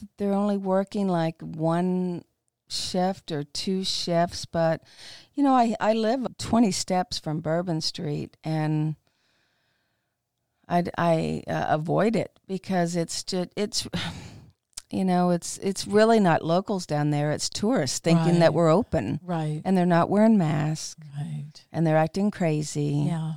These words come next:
Speaker 1: And they got viral videos going where they accidentally drop their drink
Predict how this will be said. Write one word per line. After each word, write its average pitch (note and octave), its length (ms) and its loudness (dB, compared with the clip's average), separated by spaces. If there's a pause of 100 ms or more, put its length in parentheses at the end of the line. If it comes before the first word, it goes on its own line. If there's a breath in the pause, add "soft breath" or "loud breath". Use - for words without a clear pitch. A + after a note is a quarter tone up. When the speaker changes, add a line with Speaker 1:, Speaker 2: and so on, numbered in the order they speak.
(160)
Speaker 1:
And E3 140 0
they D#3 80 0
got E3 220 0
viral E3+ 480 0
videos E3 580 2
going D#3 420 0
where D3+ 120 -2
they D3 260 -6 (300 soft breath)
accidentally E3+ 640 -4
drop D#3 380 2
their E3+ 140 0
drink F3 420 -2